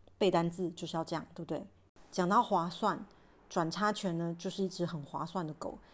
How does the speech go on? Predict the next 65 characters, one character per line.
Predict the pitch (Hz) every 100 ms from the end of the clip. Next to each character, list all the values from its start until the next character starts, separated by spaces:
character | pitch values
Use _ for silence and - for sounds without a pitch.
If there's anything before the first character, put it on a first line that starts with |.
| - -
以 | 190
前 | - 196
人 | 190 196
用 | 214
它 | 190 180 175
就 | 175
是 | 180 175
基 | - 170
于 | 160
这 | 156
样 | 165 151
子 | -
的 | 185
概 | - 180
念。 | 160 165 - 202 - - -
为 | -
什 | 240 185
么 |
我 | 156
会 | 180
这 | 185
样 | 196 190
说 | - 185 185
呢？ | 175 180 - - - - - -
转 | 175
叉 | 175 240
权 | 247 196
的 | 175
工 | 202 202
作 | 226 214
其 | -
实 | 175 175 180
不 | - 226
如 | 190 175
其 | - 170
他 | 175
的 | 175
工 | 175 175 190
作 | 208 165
权， | - - - - - - -
它 | - 220
的 | 208
工 | 202
作 | 208
其 | 196 165
实 | 165
是 | 196
很 | 180 147
辛 | - 185 180
苦 | - -
的， | - - -
那 | 202 190
环 | 180 160
境 | 170 208 175
也 |
是 | 165 185
比 | 175
其 | - 175
他 | 180
的 | 170
工 | 175 170
作 | 196
权 | 175 190 190
不 | -
好。 | 190 -